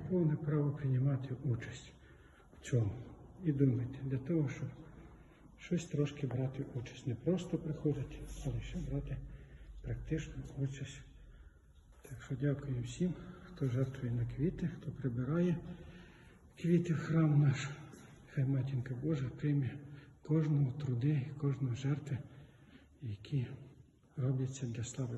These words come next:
Божої і для праздників. Божа Матір — початок нашого всіх свят, яка принесла радість всьому міру,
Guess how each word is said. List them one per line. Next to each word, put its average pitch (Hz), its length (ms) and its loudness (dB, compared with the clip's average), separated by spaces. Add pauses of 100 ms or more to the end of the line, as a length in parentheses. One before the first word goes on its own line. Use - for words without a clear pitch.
Божої 147 400 2 (720)
і 135 120 0
для 135 260 -2 (240)
праздників. 120 600 -2 (720)
Божа 160 220 4
Матір — 160 420 4 (460)
початок 151 560 4
нашого 131 380 2 (760)
всіх - 300 4
свят, 180 320 8 (320)
яка 147 380 6 (720)
принесла 156 560 10
радість 143 340 8
всьому 143 300 6
міру, 180 360 12